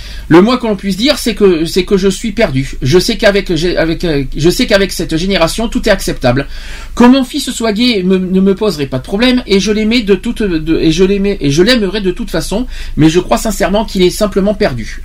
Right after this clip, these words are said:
Il le, il lui dit aussi. Il y a de quoi, euh, il y a de quoi que ce soit, alors, y a-t-il quoi que ce soit que je puisse faire pour l'aider ? Ça, c'est la question qu'a posée la mère à Dirabi. Donc là, voilà la, la réponse de Dirabi en retour à cette lettre.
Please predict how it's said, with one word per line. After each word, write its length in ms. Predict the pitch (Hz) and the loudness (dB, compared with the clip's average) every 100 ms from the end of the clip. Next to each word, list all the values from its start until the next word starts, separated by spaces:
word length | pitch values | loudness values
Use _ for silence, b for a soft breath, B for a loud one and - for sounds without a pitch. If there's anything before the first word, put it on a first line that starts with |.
| - | -4
Il 220 | 127 131 135 | 0 2 2
le, 220 | 131 131 | 2 0
il 100 | 135 | 0
lui 280 | 131 131 131 | 2 2 0
dit 160 | 196 | -2
aussi. 400 | 143 127 - - B B B B | -4 -4 -10 -14 B B B B
Il 60 | - | 4
y 20 | |
a 80 | 196 | 4
de 80 | |
quoi, 400 | 202 - 262 285 - | 2 0 0 0 -2
euh, 840 | 165 156 151 147 143 139 139 131 | -2 0 -2 -2 0 0 0 0
il 80 | 131 | 2
y 40 | 170 | 2
a 20 | |
de 80 | 190 | 0
quoi 280 | 190 240 240 | 0 -2 -2
que 180 | 165 | -2
ce 160 | 135 165 | -2 -2
soit, 320 | 156 165 151 - - | -4 -4 -4 -4 -2
alors, 240 | 131 113 - B B B | 0 0 -4 B B B
y 120 | - | 2
a-t-il 360 | 285 285 294 254 | 2 2 -2 -4
quoi 180 | - 269 | -2 -4
que 80 | - | -2
ce 140 | 226 | -6
soit 220 | 190 262 | -2 -2
que 120 | 262 | 0
je 100 | 185 | 0
puisse 240 | 175 196 190 | 0 -2 -2
faire 220 | - 240 | -2 -2
pour 140 | 202 | 0
l'aider ? 200 | 180 123 | 0 0
Ça, 140 | - 185 | -2 -2
c'est 140 | 190 | 0
la 100 | 156 | 0
question 300 | 139 175 - | 0 -2 -2
qu'a 100 | 202 | -4
posée 220 | - 151 | -4 0
la 80 | 151 | 0
mère 240 | 156 226 - | 2 0 0
à 80 | |
Dirabi. 400 | 143 156 120 95 - B B B B B B - | -2 -2 -4 -6 -14 B B B B B B 2
Donc 180 | 208 | 2
là, 100 | 233 | 4
voilà 220 | 208 233 285 | 2 4 2
la, 140 | 254 | 2
la 320 | 190 190 196 | -2 -2 0
réponse 300 | 190 233 240 | 0 -2 0
de 60 | 208 | 0
Dirabi 320 | 190 208 202 | 0 -2 -2
en 60 | 180 | -2
retour 300 | 175 202 170 | -2 0 -2
à 40 | |
cette 220 | - 135 | -2 -2
lettre. 380 | 151 311 - | 0 0 -2